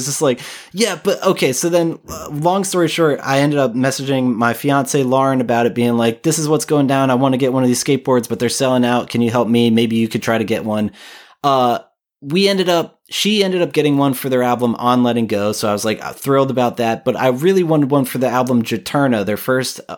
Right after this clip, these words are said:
Speaker 2: album. It's, like, just so formative for me and just something, I have a signed copy by Anthony Green, so, like, it's really meaningful to me.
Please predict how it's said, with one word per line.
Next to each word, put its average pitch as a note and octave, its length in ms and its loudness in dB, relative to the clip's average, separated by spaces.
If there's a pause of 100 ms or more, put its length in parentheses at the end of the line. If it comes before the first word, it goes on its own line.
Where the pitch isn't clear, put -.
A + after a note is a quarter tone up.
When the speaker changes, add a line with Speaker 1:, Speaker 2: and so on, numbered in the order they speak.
Speaker 2:
album. G#2 400 -2
It's, G2+ 200 -4
like, A#2+ 200 -2
just - 220 -2
so C#3+ 420 2
formative B2+ 500 0
for A#2+ 100 -4
me A2+ 160 4
and A2 80 2
just A2+ 180 -4
something, B2+ 420 2
I B2+ 140 0
have C#3+ 100 -2
a C3+ 40 -4
signed C#3+ 380 0
copy B2+ 320 -4
by A2 220 0
Anthony A#2+ 400 -2
Green, A2 260 -4
so, A2+ 140 -4
like, A2 160 -2
it's B2 180 -4
really D3+ 420 0
meaningful B2 560 0
to G#2 60 -6
me. G#2 220 -4